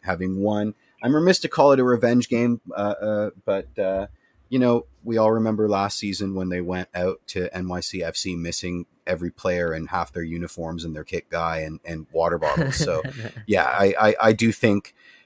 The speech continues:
Speaker 1: I, it's gonna, it's gonna be a fun M L S Cup. You know, every, every year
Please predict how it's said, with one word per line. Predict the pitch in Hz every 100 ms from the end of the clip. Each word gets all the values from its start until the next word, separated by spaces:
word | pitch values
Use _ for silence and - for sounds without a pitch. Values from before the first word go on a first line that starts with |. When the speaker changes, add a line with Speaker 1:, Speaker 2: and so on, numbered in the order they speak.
| _ 131
Speaker 1:
I, | 151
it's | 156 170
gonna, | - 226 202
it's | 165 -
gonna | 202 185
be | 185
a | 165
fun | - 147 131
M | 131
L | 123
S | 120 -
Cup. | - 113
You | 104
know, | 104
every, | 107 135 156 143 -
every | 143 143 135
year | 107 120 117 113 107